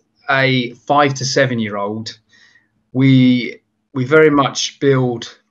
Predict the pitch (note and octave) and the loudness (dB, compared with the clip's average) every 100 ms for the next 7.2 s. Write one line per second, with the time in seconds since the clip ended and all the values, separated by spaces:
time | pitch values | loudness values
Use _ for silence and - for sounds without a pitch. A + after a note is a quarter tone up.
0 | _ A#2+ A#2 C#3 C3 B2 A#2+ - A2+ A#2+ | _ -6 -4 -4 -4 -6 -8 -10 -6 -4
1 | A#2 G#2+ G#2 - - A2+ A2+ A2 - - | -4 -6 -10 -12 -10 -8 -8 -10 -12 -10
2 | A#2+ C#3 B2 A#2 A#2+ A2+ A#2+ A#2 A2 A#2+ | -4 -2 -2 -2 -2 0 -2 0 -4 -8
3 | A#2+ A#2 B2+ B2 A#2 A2+ G#2+ A2+ A#2 A2 | -8 -4 -2 -2 -4 -6 -6 -4 -4 -4
4 | G#2 A2 A#2+ - _ _ _ _ _ _ | -6 -8 -10 -14 _ _ _ _ _ _
5 | - B2 A#2 A2+ A2 A2+ E3 A#2 G2 - | -2 0 2 0 -4 -2 0 0 -2 -12
6 | G#2+ A2 A2 G#2+ A2 G#2+ A#2+ A2 - B2+ | -10 -6 -6 -6 -10 -10 -8 -8 -4 -4
7 | C3+ | -4